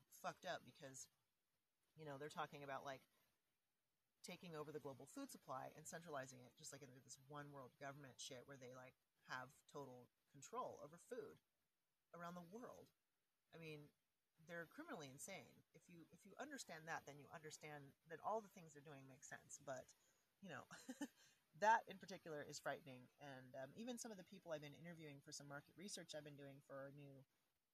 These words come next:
uh, product I'm gonna be rolling out in the next five months or so, um, they're telling me that some of them are, like,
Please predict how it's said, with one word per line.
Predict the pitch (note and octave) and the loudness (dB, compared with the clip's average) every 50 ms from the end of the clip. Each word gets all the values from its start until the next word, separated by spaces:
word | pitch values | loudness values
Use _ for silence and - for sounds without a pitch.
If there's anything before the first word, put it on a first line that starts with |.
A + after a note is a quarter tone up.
| - - | -8 -4
uh, | C#3+ C3+ C3 - - | 0 0 0 -2 0
product | - A#3 A#3 A3+ G#3+ - | 2 4 4 4 2 0
I'm | F3 D#3 D#3 D#3 D3+ D3+ | -4 -8 -6 -8 -8 -8
gonna | D#3+ D#3 C#3+ | -8 -8 -6
be | C#3+ C3+ | -6 -6
rolling | C#3+ C#3+ C#3 C#3+ C#3 C3+ | -6 -6 -6 -6 -8 -8
out | C3+ C#3 C#3+ C3+ - | -8 -8 -10 -10 -12
in | C#3+ C3+ | -12 -12
the | C3+ | -12
next | C3 C3 - - - - - | -14 -12 -12 -12 -12 -6 -2
five | C#3+ C3+ C3+ C3 C#3 | 0 0 0 0 -2
months | C3+ C3+ C3+ - | -8 -8 -8 -8
or | C#3+ | -6
so, | - - C#3 C3+ C3 C3 C3 _ _ - _ _ _ _ _ _ - | -4 -2 0 0 0 -2 -4 _ _ -20 _ _ _ _ _ _ -4
um, | D3+ D3 C#3 C3+ C3 C3+ C3 - - - _ _ - | -2 -2 0 -2 -2 -4 -8 -12 -16 -20 _ _ -4
they're | F3 F3+ G3 - | 0 0 0 0
telling | - F3+ D#3 C#3+ C#3 | -2 -4 -4 -6 -6
me | B2+ A#2+ F#2+ - | -8 -10 -14 -14
that | - - | -10 -8
some | - F3 E3 | -6 -4 -2
of | D3+ D3 | -2 0
them | D3+ D3+ C#3+ | -2 -2 -2
are, | C#3 C3 | -2 -4
like, | B2+ C3 | -4 -4